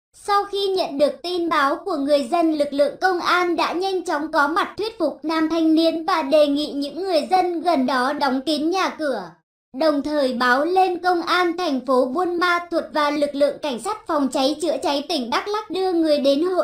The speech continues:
trợ và lên phương án giải cứu nam thanh niên. Ngoài ra, lực lượng chức năng cũng yêu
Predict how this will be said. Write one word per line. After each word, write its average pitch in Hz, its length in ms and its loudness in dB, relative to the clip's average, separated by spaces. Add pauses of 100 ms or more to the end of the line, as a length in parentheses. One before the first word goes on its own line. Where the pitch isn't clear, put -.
(120)
trợ 359 340 0
và 277 180 0
lên 330 340 0
phương 392 200 -4
án 294 480 -2
giải 330 340 0
cứu 320 400 0
nam 381 300 -2
thanh 392 260 -6
niên. 370 420 -2
Ngoài 277 340 -4
ra, 311 440 0 (400)
lực 311 200 2
lượng 294 260 -4
chức 440 200 -4
năng 381 360 -2
cũng 285 180 -6
yêu 415 260 -4